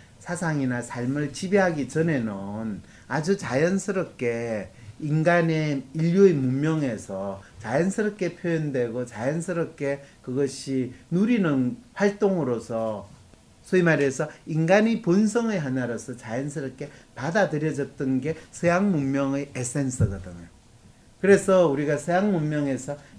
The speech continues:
헬레니즘 문명이라고 이야기하는 것과 히브리즘 문명이라고 이야기할 때 욕망을 자연스럽게 인간의 본성이라고 생각하고 그것을 쾌락이라고 표현하든 어쨌든 그거를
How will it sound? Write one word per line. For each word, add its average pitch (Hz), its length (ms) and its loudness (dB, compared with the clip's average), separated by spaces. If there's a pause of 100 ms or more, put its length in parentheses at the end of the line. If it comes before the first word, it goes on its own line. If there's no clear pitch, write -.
헬레니즘 220 520 4
문명이라고 143 800 2
이야기하는 113 680 -4
것과 107 360 -12 (180)
히브리즘 220 580 0
문명이라고 139 800 2
이야기할 104 680 -6
때 98 280 -8 (400)
욕망을 208 640 4
자연스럽게 175 680 -2
인간의 160 460 -2
본성이라고 160 760 -2
생각하고 117 840 -6 (220)
그것을 143 720 0 (220)
쾌락이라고 156 720 0
표현하든 123 680 -4
어쨌든 113 520 -8
그거를 127 500 -4